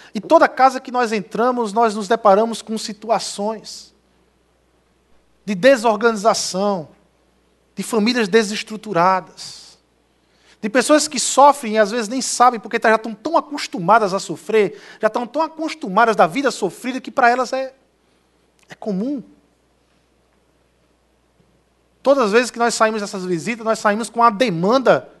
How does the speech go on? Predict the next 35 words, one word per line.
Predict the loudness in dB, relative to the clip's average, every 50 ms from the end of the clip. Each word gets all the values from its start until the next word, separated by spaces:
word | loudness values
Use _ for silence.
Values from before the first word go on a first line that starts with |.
| _ _ _ _ _ _ _ _ _ _ _
não | -2 -2 -2
só | -2 -2 -2 2
de | 2 2
atendimento, | 2 2 -2 -4 -4 -6 -4 -4 -4 -4 -4 -6 -6
mas | -6 -4 -2
nós | -2 -2 -2
saímos | -2 -4 -4 -4 -4 -6
com | -2 -2
a | -2 0
demanda | 0 -2 -2 -2 -4 -4 -4 -4 -4
de | -2 0
oração | 0 0 0 -2 -4 -6 -8 -8 -6 -6 -6
gigante. | -8 -10 -12 -10 -10 -10 -10 -10 -14 -18 -20 _ _ _ _ _ _ _ _ _ _ _ _ _ _ _ _ _ _ _ _ _ _ _ _ _ _
De | 0 0
orar | 2 4 4 4 2
por | 2 -2 -6
cada | -4 -2 -2 -2 -4
casa, | -6 _ -2 -2 -2 -2
de | -2 -4 -2
orar | -2 -2 -2
por | -4 -8
cada | -8 -6 -6 -4 -4 -6
vida, | -6 -6 -10 -10 -10 -10
por | -14 -16
cada | -8 0 0 0 0
situação. | 0 -8 -14 -16 -14 -12 -12 -12 -12 -16 -16 -16 -18 -20 -20 _ _ _ _ _ _ _ _ _ _
De | -12
pedir | -10 -8 -6 2 4 4
a | 4
Deus | 6 4 2 2
sabedoria | 0 -2 -2 -2 -2 -2 -2 -4 -4 -4 -4 -4 -2 -4
e | -4 -4
restauração | -4 -4 -6 -6 -2 -2 0 0 0 -2 -4 -6 -6
naquelas | -6 -6 -8 -8 -10 -10
famílias. | -12 -14 -14 -12 -14 -16 -16 -18 _ -20 -20 -20 _